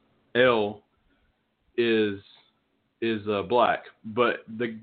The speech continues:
the character himself, uh, I would say he pulled it off completely well. He, he studied the anime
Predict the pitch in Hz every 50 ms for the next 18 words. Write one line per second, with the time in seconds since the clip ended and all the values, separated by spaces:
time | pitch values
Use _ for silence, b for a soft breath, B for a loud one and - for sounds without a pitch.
0 | - - - 123 117 - - 170 185 185 156 107 92 - 107 104 98 98 98 101
1 | 117 110 - - - 143 131 117 110 101 101 - - _ _ _ _ _ _ _
2 | _ _ _ _ _ _ _ _ _ 127 123 117 117 113 110 107 101 - - -
3 | 117 117 117 113 113 - 120 113 110 110 135 135 135 - 139 127 117 113 110 110
4 | 107 - - 117 110 - - 131 113 107 110 104 110 107 104 101 104 104 - 143
5 | 143 156 151 139 139 - _ _ _ _ _ _ - 151 147 151 147 - - -
6 | 139 139 135 123 117 110 107 101 - _ _ _ _ _ _ _ _ _ 113 110
7 | 117 120 120 120 117 117 113 110